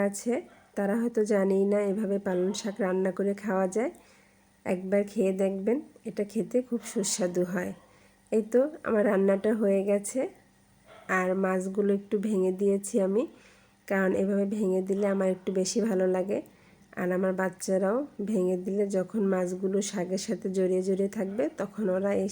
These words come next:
শাকটাও খুব ভালোভাবে খেয়ে নেবে, কারণ ওরা মাছ খেতে খুব পছন্দ করে। তাই মাছটা যদি শাকের সাথে জড়িয়ে থাকে,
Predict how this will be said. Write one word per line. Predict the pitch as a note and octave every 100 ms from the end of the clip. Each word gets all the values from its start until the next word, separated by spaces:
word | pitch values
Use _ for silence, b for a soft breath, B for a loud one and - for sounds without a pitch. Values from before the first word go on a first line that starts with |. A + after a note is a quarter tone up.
| -
শাকটাও | F3+ - - A3+
খুব | A3+ F#3 F3+
ভালোভাবে | F3+ F3 F#3+ G3+ B3
খেয়ে | - F#3
নেবে, | F3 E3+ F#3+ F3+ - B B B B
কারণ | G3+ F#3 F#3+
ওরা | G3+ G3+
মাছ | G3+ F#3 F#3+
খেতে | - F#3+ A#3
খুব | A3+ A#3+ -
পছন্দ | G3+ - A3 G3+ G3+
করে। | G3+ B3 F#4+ B B B B -
তাই | G3+ G3+ G3
মাছটা | G3 G3 -
যদি | G3+ G3+ A#3
শাকের | G#3 F3+ F#3+ F#3
সাথে | A3 G#3 G3
জড়িয়ে | F#3+ G3+ G3+
থাকে, | G#3 A#3 D4+